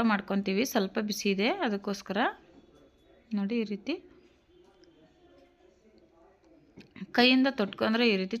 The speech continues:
ಚೆನ್ನಾಗಿ ಬರುತ್ತೆ, ಎಲ್ಲ ಕಡೆಗೆ ಲೆವೆಲ್ ಅಂತ ಹೇಳ್ಬಿಟ್ಟು. ನಾವು ಬಾದಾಮಿ ಕೂಡ ಕಟ್ ಮಾಡಿ ಇಟ್ಕೊಂಡಿದ್ವಿ, ಅವು ಕೂಡ ನಾವು ಮೇಲ್ಗಡೆಗೆ ಸ್ವಲ್ಪ ಡೆಕೋರೇಷನ್ ಮಾಡ್ತಾಯಿದ್ದೀವಿ. ನೋಡಿ, ಈ ರೀತಿ ಸ್ವಲ್ಪ ಬಾದಾಮಿನ ತಿಳುವಾಗಿ ಕಟ್ ಮಾಡ್ಕೊಂಡ್ಬಿಟ್ಟು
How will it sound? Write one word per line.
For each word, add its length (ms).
ಚೆನ್ನಾಗಿ 300
ಬರುತ್ತೆ, 320
ಎಲ್ಲ 100
ಕಡೆಗೆ 300
ಲೆವೆಲ್ 320
ಅಂತ 240
ಹೇಳ್ಬಿಟ್ಟು. 400
ನಾವು 140
ಬಾದಾಮಿ 400
ಕೂಡ 120
ಕಟ್ 220
ಮಾಡಿ 200
ಇಟ್ಕೊಂಡಿದ್ವಿ, 580
ಅವು 100
ಕೂಡ 120
ನಾವು 200
ಮೇಲ್ಗಡೆಗೆ 480
ಸ್ವಲ್ಪ 200
ಡೆಕೋರೇಷನ್ 440
ಮಾಡ್ತಾಯಿದ್ದೀವಿ. 680
ನೋಡಿ, 260
ಈ 100
ರೀತಿ 240
ಸ್ವಲ್ಪ 200
ಬಾದಾಮಿನ 380
ತಿಳುವಾಗಿ 360
ಕಟ್ 200
ಮಾಡ್ಕೊಂಡ್ಬಿಟ್ಟು 500